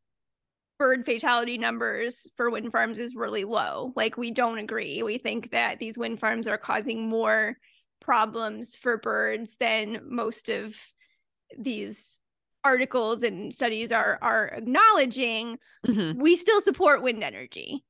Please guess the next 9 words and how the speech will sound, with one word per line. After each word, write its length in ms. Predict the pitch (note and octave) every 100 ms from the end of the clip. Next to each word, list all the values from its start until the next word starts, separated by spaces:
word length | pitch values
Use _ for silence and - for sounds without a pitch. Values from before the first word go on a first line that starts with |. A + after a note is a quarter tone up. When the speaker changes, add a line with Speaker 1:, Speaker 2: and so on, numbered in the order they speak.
| _ _ -
Speaker 1:
So 280 | - A#3+ B3+
I 100 | A3+
think 220 | D#4 E4
that 180 | C#4 A#3
that 300 | C#4+ D4+ -
is 520 | C4 B3 A#3+ B3+ - - -
actually 380 | B3 - B3+ A#3+
really 460 | A#3 A3+ A#3+ A3+
important 800 | A#3 A3 - A3+ G3+ G#3 F#3+ -